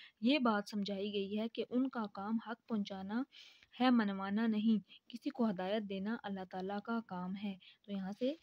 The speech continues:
यहाँ तक इसका आंसर। इसके बाद एक्सरसाइज में है लॉन्ग क्वेश्चन। पहला है सूरत गाशियात का तारुफ और मकसद नज़ूल। तो इसमें सबसे पहले आपने ये बताना है, सूरत गाशियात एक मक्की सूरत है जिसकी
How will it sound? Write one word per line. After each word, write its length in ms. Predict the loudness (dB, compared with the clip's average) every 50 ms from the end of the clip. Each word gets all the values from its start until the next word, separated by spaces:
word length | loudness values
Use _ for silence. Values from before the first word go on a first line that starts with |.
| -14 -20 _ -6
यहाँ 160 | -4 -2 -2 -2 -2
तक 160 | -4 -6 -6
इसका 220 | -10 -10 -4 -2 0
आंसर। 360 | 2 2 0 0 -2 -4 -4 _ -14 -20 -20 -14 _ -10
इसके 220 | -6 -4 -2 0 0
बाद 280 | 2 0 0 0 -2 -4
एक्सरसाइज 580 | -6 -8 -6 -8 -10 -8 -4 -4 -2 -2 -2 -2 0
में 100 | 0 0
है 160 | 2 2 2 2
लॉन्ग 320 | 2 2 2 0 0 -2
क्वेश्चन। 400 | -4 -4 -6 -6 -8 -8 -8 -8 -6 -4
पहला 260 | -2 -2 0 0 0 0
है 180 | 0 -2 -4 -4 -6 -14 -20 -20 -6
सूरत 300 | -2 0 2 2 2 2
गाशियात 520 | 0 2 2 2 2 2 0 -2 -2 -4
का 180 | -4 -4 -4 -4
तारुफ 580 | -4 -6 -6 -4 -2 -2 0 0 0 0 -2 -4 -4 -2
और 220 | 0 2 2 2
मकसद 400 | 2 0 -2 -4 -4 -4 -2 0 0 0 -2
नज़ूल। 340 | -2 -2 2 4 4 4 2 0 -4 -14 -18 -18 -18 -18 -8 -4
तो 140 | -4 -2 -2 -4
इसमें 260 | -6 -6 -2 -2 -2
सबसे 260 | -2 -2 -4 -4 -6 -4
पहले 280 | -4 -2 -2 -2 -2 -2 -4 -4
आपने 240 | -6 -6 -6 -4 -2
ये 120 | 0 0 0
बताना 420 | 0 -2 -2 -2 -2 -2 0 0
है, 200 | 0 0 -2 -2 -4 -10 -20 -20 -10
सूरत 340 | -4 2 4 4 4 4 2
गाशियात 580 | 2 2 2 2 2 0 0 0 0 -2 -2 -4
एक 140 | -4 -4 -4
मक्की 300 | -4 -4 -2 -2 -2 -2
सूरत 420 | 0 0 0 0 0 0 -2 -2
है 140 | -4 -2 -2
जिसकी 380 | -2 -2 -4 -6 -6 -6 -4 -2